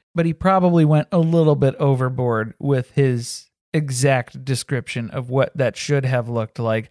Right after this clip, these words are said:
But he still feels that way. He still wants that. You gotta run your will into mine. <laughs> And Suki doesn't know what he's talking about and asks for clarification on that.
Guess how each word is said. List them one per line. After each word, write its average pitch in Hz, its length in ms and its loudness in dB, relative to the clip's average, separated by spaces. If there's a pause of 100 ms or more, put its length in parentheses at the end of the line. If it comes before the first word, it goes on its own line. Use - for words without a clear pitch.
(160)
But 220 140 2
he 214 40 -2
still 180 200 0
feels 123 260 -2
that - 200 -10
way. - 220 -14 (720)
He 156 100 -2
still 202 240 4
wants 190 420 4
that. 131 400 0 (240)
You 143 80 0
gotta 147 160 4
run 180 320 2
your 180 160 4
will 180 460 4
into 156 400 4
mine. 131 680 0
<laughs> - 60 -18 (600)
And 131 540 2
Suki 220 320 0
doesn't 147 240 2
know 135 140 2
what 123 80 2
he's 120 120 -4
talking 120 300 -2
about 107 300 -4 (120)
and 131 160 -4
asks 139 460 -6
for - 200 -4
clarification 131 640 0
on 120 140 -2
that. 120 220 -2